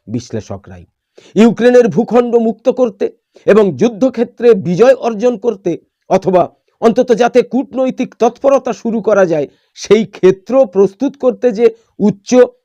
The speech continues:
আশা জাগানিয়া পাল্টা আক্রমণ, সেই অভিযান কিন্তু শেষ পর্যন্ত অনেকটাই আশাহত করেছে ইউক্রেনকে। পশ্চিমা অর্থনৈতিক নিষেধাজ্ঞার মধ্যে কিভাবে টিকে থাকতে হবে, সেটা ভালোভাবেই রপ্ত করে নিয়েছে রাশিয়া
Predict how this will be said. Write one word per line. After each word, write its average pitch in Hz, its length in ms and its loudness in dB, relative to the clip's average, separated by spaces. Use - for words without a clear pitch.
আশা 214 320 -2
জাগানিয়া 247 500 -4
পাল্টা 170 420 -2
আক্রমণ, 214 600 -4
সেই 233 380 0
অভিযান 190 520 -4
কিন্তু 147 440 -8
শেষ 143 260 -8
পর্যন্ত 135 540 -8
অনেকটাই 160 560 -4
আশাহত 160 580 -4
করেছে 117 520 -12
ইউক্রেনকে। 107 680 -6
পশ্চিমা 185 420 2
অর্থনৈতিক 190 720 0
নিষেধাজ্ঞার 190 720 -2
মধ্যে 196 320 0
কিভাবে 202 400 0
টিকে 196 260 -4
থাকতে 240 360 -4
হবে, 196 280 -2
সেটা 196 260 2
ভালোভাবেই 214 600 0
রপ্ত 196 320 -2
করে 214 240 0
নিয়েছে 208 340 -4
রাশিয়া 220 480 -4